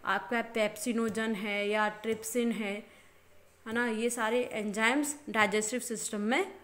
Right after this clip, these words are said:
प्रेजेंट होते हैं, लेकिन उनका जो अलग-अलग मतलब सिक्रीशन साइट है वो अलग-अलग है।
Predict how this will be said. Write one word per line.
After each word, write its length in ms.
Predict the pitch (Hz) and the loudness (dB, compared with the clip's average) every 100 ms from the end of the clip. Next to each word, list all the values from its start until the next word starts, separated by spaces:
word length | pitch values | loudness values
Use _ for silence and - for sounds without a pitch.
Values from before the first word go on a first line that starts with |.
| - - - | -20 -20 -8
प्रेजेंट 360 | 233 202 240 214 | -2 4 4 4
होते 200 | 196 208 | 0 0
हैं, 60 | |
लेकिन 280 | 208 208 269 | 2 2 0
उनका 420 | 269 226 220 226 | 0 -2 2 2
जो 360 | 220 262 277 277 | 4 4 4 4
अलग-अलग 600 | - 226 233 240 247 247 | 2 4 4 4 4 4
मतलब 260 | 247 233 254 | 2 2 0
सिक्रीशन 580 | - 247 240 240 247 254 | 0 0 0 0 0 2
साइट 400 | 240 208 233 220 | 4 4 2 0
है 240 | 226 254 - - - | -4 -4 -12 -16 2
वो 400 | 247 302 302 - - | 4 4 2 -8 -2
अलग-अलग 600 | 196 226 226 226 202 196 | 2 4 6 4 2 0
है। 260 | 202 165 | -4 -6